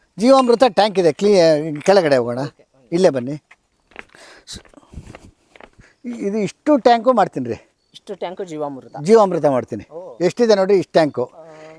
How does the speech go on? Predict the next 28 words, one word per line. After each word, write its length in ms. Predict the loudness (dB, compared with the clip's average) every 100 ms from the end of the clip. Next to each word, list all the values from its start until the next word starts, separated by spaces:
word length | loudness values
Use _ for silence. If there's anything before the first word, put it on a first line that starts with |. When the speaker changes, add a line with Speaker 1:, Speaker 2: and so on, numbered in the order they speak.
| 2
Speaker 1:
ಈ 160 | 2
ಜೀವಾಮೃತ 540 | 4 4 6 4 4 4
ಮಾಡಿದ್ದು 640 | 4 2 4 4 4 -2 _ _ _ 0
ಇವಾಗೆಲ್ಲ 460 | 2 4 2 2
ನ-, 260 | 0 0 0
ನಮಗೆ 220 | 0 2
ಇವಾಗ 180 | 2 2
ಮಳೆಗಾಲ 360 | 4 4 4
ಅಲ್ಲ, 120 | 6 6 4 2 _ _ 0
ನಾವು 140 | 0
ತೋಟ 200 | 2 2 2
ಕ್ಲೀನ್ 240 | 2 4
ಮಾಡಲ್ಲ, 220 | 4 2
ಒಂದು 500 | 0 -6 _ _ -6
ಸ್ವಲ್ಪ 180 | -2 2
ಗೊಬ್ಬರ 300 | 2 2 2 2 2
ಗಿಬ್ಬರ 240 | 2 2
ಅದೇ 180 | 4 4
ಆರ್ಗ್ಯಾನಿಕ್ 500 | 4 2 2 0 0
ಅಂತಾರಲ್ಲ, 300 | 2 2 4
ಅವ್ರಿಗೆ 340 | 4 4 2
ಒಂಚೂರು 300 | -2 0 0 2 2 0 -6 -14 _ -4
ಮಾನ್ಯ 220 | 0 2
ತಗೊಳ್ಳೋಣ. 260 | 2 2 0 -8 _ _ _
ಇಲ್ಲಿಂದ 260 | 0 2 4
ಬಂದಿದ್ದು 460 | 4 2 4 4 2
ಇದು 280 | 0 2 2
ಮೋಟ್ರು, 480 | 4 2 2 0